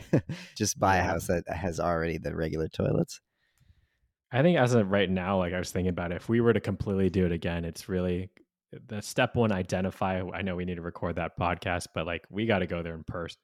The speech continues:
Speaker 2: You gotta go there in person to find the deal.
Speaker 1: I agree. There's so much that you s-, understand just by b-, by physically being there,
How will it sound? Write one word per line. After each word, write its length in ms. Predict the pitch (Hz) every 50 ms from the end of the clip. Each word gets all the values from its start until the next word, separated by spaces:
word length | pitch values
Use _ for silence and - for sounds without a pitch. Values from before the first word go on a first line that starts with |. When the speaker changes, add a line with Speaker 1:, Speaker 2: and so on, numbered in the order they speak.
| _ -
Speaker 2:
You 80 | 135
gotta 120 | 156 147 127
go 140 | 107 107
there 100 | 95 95
in 60 | 87 82
person 320 | - 95 87 - 101 90
to 60 | 85
find 240 | - - 82 80 82
the 40 | 82
deal. 300 | - 90 82 80 80 82 -
Speaker 1:
I 80 | 92 95
agree. 420 | 90 90 90 95 90 90 90 90 _ -
There's 160 | 113 117 -
so 160 | - 139 139
much 240 | 135 127 113 - -
that 260 | 104 98 95 - -
you 360 | 95 92 92 90 92 90 90
s-, 400 | 90 - - - - - - - _ -
understand 720 | 101 101 95 92 90 87 - - - 90 90 90 85 85
just 300 | - 90 87 85 - -
by 160 | - 85 82 85 - _ -
b-, 120 | - - - - - - -
by 220 | - - 87 82 82
physically 540 | - - - 98 90 92 92 - 98 95
being 340 | 87 - 87 85 85 87 90
there, 240 | 90 90 90 92